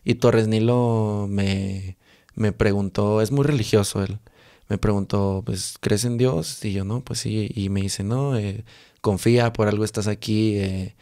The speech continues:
él te va a ayudar". Y ya me empezó a contar yo cuando debuté y así, o sea, te,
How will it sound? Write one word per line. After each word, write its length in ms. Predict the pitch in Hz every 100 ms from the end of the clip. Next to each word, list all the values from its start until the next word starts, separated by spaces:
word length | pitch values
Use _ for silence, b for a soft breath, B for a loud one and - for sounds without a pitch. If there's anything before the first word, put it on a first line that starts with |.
| b b b _
él 260 | - 101 92
te 120 | 107
va 40 |
a 20 | 104
ayudar". 420 | 98 101 107 107
Y 220 | 104 98
ya 140 | 101 123
me 80 |
empezó 260 | 120 117 113
a 80 | 110
contar 380 | 131 123 120 110
yo 260 | 107 113
cuando 220 | 113 113
debuté 440 | 104 95 101 110 113
y 40 |
así, 180 | 107 127 147
o 40 |
sea, 220 | 135 123
te, 300 | 127 117 -